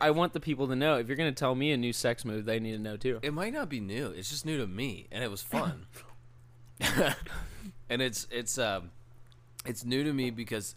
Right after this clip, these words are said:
Speaker 2: it's something that I probably couldn't have done in the past, but since I've been going to the gym, it's a possibility.
Speaker 1: Are you picking her up?
Speaker 2: Yeah.
Speaker 1: Do, do continue.
Speaker 2: Okay, so here's the deal. So you start in missionary,
Speaker 1: <laughs>
Speaker 2: all right?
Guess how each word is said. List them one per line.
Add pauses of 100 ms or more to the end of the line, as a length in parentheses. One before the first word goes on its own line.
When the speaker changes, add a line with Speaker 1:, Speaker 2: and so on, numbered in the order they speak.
Speaker 2:
it's
something
that
I
probably
couldn't
have
done
in
the
past,
but
since
I've
been
going
to
the
gym, (800)
it's
a
possibility. (400)
Speaker 1:
Are
you
picking
her
up?
Speaker 2:
Yeah. (1200)
Speaker 1:
Do, (240)
do
continue. (100)
Speaker 2:
Okay,
so
here's
the
deal.
So
you
start (100)
in
missionary, (120)
Speaker 1:
<laughs>
Speaker 2:
all
right?